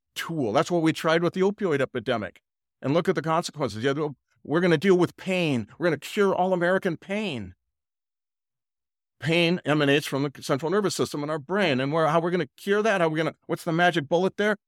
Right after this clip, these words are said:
Narcotic painkillers for everybody. And we're still dealing with the consequences of that. When you deal with w-, something with one like,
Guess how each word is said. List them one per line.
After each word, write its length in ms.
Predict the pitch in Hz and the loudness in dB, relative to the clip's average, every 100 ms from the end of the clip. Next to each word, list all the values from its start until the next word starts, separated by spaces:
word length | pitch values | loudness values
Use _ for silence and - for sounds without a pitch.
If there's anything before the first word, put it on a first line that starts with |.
| _ _ _ _ _ _ _ _ _ _ - | _ _ _ _ _ _ _ _ _ _ -4
Narcotic 540 | 139 139 - 175 175 | -2 -2 0 2 2
painkillers 540 | - 160 139 160 156 | 0 -2 -2 0 0
for 200 | - 170 - | -2 -4 0
everybody. 760 | 156 131 147 120 131 101 98 - | 2 2 -2 -2 -2 -4 -6 -8
And 180 | 139 147 | -4 0
we're 80 | 165 | 0
still 400 | - 196 220 208 | -2 0 0 0
dealing 360 | 156 170 175 | 0 0 0
with 120 | 156 151 | -2 -4
the 80 | |
consequences 640 | 175 175 190 - 139 120 104 | -2 -2 -2 -4 -6 -4 -6
of 80 | 101 | -6
that. 180 | 98 - _ _ - | -6 -8 _ _ -2
When 100 | 147 | 0
you 120 | 139 | 0
deal 260 | 170 196 | 2 4
with 200 | 202 185 - | 4 2 -2
w-, 120 | 165 170 | -10 -8
something 460 | - 175 156 160 - - | -2 0 0 -2 -4 -2
with 200 | 151 131 | -2 0
one 640 | 131 127 147 165 170 160 - _ _ _ _ - | -4 2 4 4 2 0 -8 _ _ _ _ -2
like, 240 | 135 185 | -2 -2